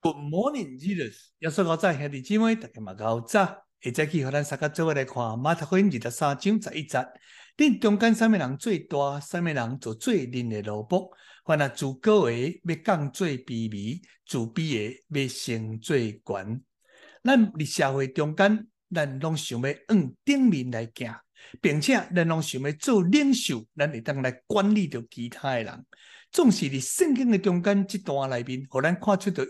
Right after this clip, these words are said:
耶稣基督以领导学的模式，就是真做仆人的领导。仆人的领导的精髓，就是用谦卑做模样，伊愿意放落，并且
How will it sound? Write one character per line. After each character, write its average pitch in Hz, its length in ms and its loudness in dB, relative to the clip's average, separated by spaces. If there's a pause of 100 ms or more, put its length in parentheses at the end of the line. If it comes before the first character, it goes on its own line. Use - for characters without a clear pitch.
耶 156 100 2
稣 180 400 -2
基 175 100 -4
督 156 160 -2 (280)
以 156 180 -2
领 226 560 6
导 123 240 0
学 - 180 -2 (140)
的 131 160 -4
模 127 260 2
式， 143 220 -4 (340)
就 - 160 -2
是 127 260 -4
真 143 340 0
做 214 160 4 (520)
仆 113 320 -4
人 120 300 -6
的 123 320 -4
领 123 320 -2
导。 110 180 -6 (800)
仆 208 160 6
人 240 140 8
的 240 80 6
领 339 260 8
导 196 320 4
的 190 80 0 (120)
精 185 260 2
髓， 143 480 -4
就 143 140 -2
是 147 160 -6
用 123 320 -6
谦 156 320 2
卑 190 320 2
做 220 200 4
模 131 380 0
样， 120 260 -8 (380)
伊 185 180 2
愿 160 220 4
意 220 300 4 (160)
放 208 260 4
落， 214 160 6 (260)
并 131 300 0
且 240 140 4